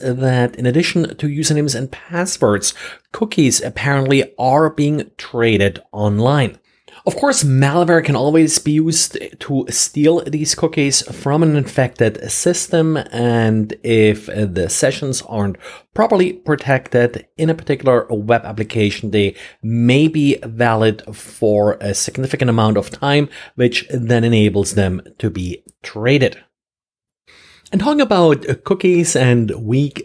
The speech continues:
sessions, uh, Check Point published a fairly extensive report looking at weaknesses in various components of Atlassian's, uh, software.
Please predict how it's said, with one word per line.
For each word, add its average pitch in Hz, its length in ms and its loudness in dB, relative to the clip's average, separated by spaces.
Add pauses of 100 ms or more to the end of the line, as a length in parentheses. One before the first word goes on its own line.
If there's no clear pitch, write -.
sessions, 147 920 -2
uh, 127 200 2
Check - 380 -6
Point 117 680 0
published 113 520 -2
a 101 80 -4
fairly 143 580 0
extensive 147 920 0
report 127 680 0 (300)
looking 202 340 2
at 170 280 0
weaknesses 143 720 0 (100)
in 120 640 2
various 131 340 2
components 113 640 0 (120)
of 107 420 -2
Atlassian's, 113 960 0
uh, 110 140 -6
software. 107 580 -4